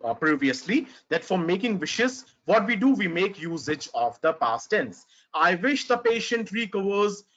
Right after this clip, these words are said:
after taking treatment from you." Now somebody is, uh, making a wish.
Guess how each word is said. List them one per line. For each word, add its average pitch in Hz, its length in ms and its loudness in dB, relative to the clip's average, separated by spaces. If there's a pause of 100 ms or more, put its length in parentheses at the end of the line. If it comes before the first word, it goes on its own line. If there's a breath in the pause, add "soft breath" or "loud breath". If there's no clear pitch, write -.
(120)
after 196 440 0
taking 185 320 -2
treatment 180 460 -6
from 139 300 -4
you." - 80 -20 (640)
Now 190 100 4
somebody 247 800 2
is, 220 540 -2 (500)
uh, 151 180 4
making 202 360 0
a 226 100 6
wish. - 460 0